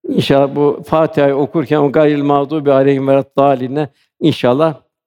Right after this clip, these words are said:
hatırlayalım ve onlara benzememeli. Biz kendi şahsiyetimizi, kendi karakterimizi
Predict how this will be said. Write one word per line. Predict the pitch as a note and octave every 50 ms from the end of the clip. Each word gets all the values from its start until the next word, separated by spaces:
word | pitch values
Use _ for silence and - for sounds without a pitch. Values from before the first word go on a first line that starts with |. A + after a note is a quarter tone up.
| _ _ _ -
hatırlayalım | C3 E3 D3+ - D#3+ D#3 D3 C3+ C3 B2+ C3+ E3 E3 D#3
ve | C#3+ D3 D3+ C#3+ D3 - _ _ _ _ _ _ _ _ _ _ -
onlara | - D#3+ D3+ D3 C#3+ D3+ D3+ D#3+ D#3 - - - - B2+
benzememeli. | C#3+ D3 D3 C3+ B2+ D#3+ D3+ C3+ B2+ A#2+ A#2 A2+ A2 A2 A#2 A#2+
Biz | C#3+ C3 -
kendi | - - D3+ D3 D#3 E3 D3+
şahsiyetimizi, | - - D3 C3+ A#2+ - C#3 B2 A#2+ A#2 _
kendi | - C#3+ C#3 D3 E3
karakterimizi | - - C#3 C3+ B2+ - - C#3 B2 B2+ B2+ A#2+ G#2+ - B2 A#2